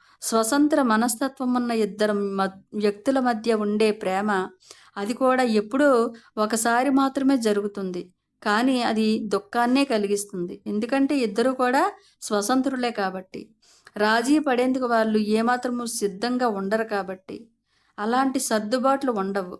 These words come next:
దానితో ఎప్పుడూ అక్కడ నిరంతర ఘర్షణ ఉంటుంది. మరి కవులు, కళాకారులు, ఆలోచనా పరులు, శాస్త్రవేత్తలు, ఇలాంటి వ్యక్తులందరూ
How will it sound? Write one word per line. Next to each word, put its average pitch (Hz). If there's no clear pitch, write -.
దానితో 240
ఎప్పుడూ 226
అక్కడ 208
నిరంతర 262
ఘర్షణ 202
ఉంటుంది. 180
మరి 208
కవులు, 262
కళాకారులు, 226
ఆలోచనా 226
పరులు, 202
శాస్త్రవేత్తలు, 202
ఇలాంటి 226
వ్యక్తులందరూ 220